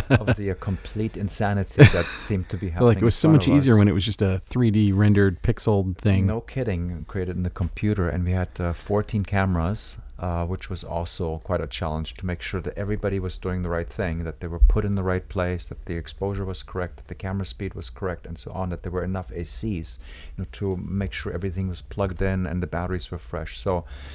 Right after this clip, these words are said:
Speaker 1: those, those two nights were nerve-wracking just because of the danger factor, and it was so big, and, uh, but it, it worked. You know, the producers were fantastic, and so, um,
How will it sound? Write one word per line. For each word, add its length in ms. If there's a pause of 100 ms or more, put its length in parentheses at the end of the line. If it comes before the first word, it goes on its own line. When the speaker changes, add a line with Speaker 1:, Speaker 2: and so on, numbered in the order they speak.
(280)
Speaker 1:
those, 460
those 260
two 200
nights 380
were 140
nerve-wracking 760
just 240 (260)
because 240
of 100
the 80
danger 380
factor, 500
and 260
it 80
was 140
so 320
big, 340
and, 180 (760)
uh, 160
but 160
it, 240
it 240
worked. 400 (140)
You 80
know, 240
the 100
producers 580
were 140
fantastic, 720
and 120
so, 340
um, 180